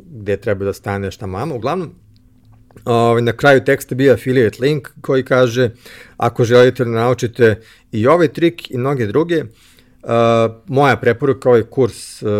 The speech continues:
za mađioničare, e, e-book može se kupiti na ovom linku.” I sećam se, to je, recimo, taj e-book je koštao nekih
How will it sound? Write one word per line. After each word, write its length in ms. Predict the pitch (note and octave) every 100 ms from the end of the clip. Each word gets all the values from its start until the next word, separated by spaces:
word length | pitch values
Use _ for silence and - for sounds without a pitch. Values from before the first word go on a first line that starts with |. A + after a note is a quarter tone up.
| G#2 G#2 G2+
za 280 | G2 G#2+ G#2
mađioničare, 800 | G2 F#2 A2 E3 E3 E3 D#3
e, 140 | C#3+ A2 _ _ _ _ _ - A2+ A#2 A2+ A2+ A2+ - A#2+
e-book 360 | G#2 D#3 -
može 300 | B2 B2 A2+
se 100 | G#2+
kupiti 220 | A#2 A#2 A#2
na 100 | A2
ovom 120 | G#2
linku.” 380 | D#3+ - D3 -
I 260 | C3 C3+ B2+
sećam 320 | - D3+ F3
se, 180 | - A#2+
to 100 | D3+
je, 60 | C#3+
recimo, 340 | C#3+ D#3+ B2+
taj 380 | - D3+ C3+ C3
e-book 240 | C#3+ -
je 80 | A#2+
koštao 420 | B2+ B2 - C3+
nekih 580 | A#2 A#2+ A#2+ A2 -